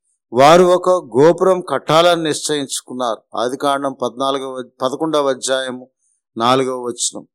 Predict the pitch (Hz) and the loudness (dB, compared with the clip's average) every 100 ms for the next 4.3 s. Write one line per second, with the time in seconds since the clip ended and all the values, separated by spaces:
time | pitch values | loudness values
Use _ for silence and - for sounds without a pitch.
0 | _ 127 135 131 131 131 156 156 156 160 | _ -8 -8 -4 -4 -2 -2 2 2 2
1 | 151 139 127 - 160 156 151 143 143 147 | -4 -4 -2 0 -2 -2 -2 -2 -4 -8
2 | - 156 139 - _ _ _ _ - 113 | -8 -12 -16 -18 _ _ _ _ -6 -6
3 | 135 151 160 160 165 160 147 147 135 165 | -2 -2 0 0 2 2 2 2 4 4
4 | 160 170 170 | 2 -2 -4